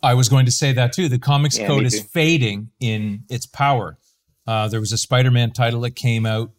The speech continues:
Speaker 1: that dealt with drug abuse or drug use, I guess, and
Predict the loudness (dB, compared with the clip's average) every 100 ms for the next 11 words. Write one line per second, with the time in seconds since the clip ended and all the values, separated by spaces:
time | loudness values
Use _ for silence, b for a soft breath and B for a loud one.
0 | _ _ -10 -8 -8 -8 -10 -6 -4 -4
1 | -4 -4 -6 -6 -8 -8 -8 -8 -8 -8
2 | -8 -8 -8 -10 -12 b b b -4 -2
3 | -2 -4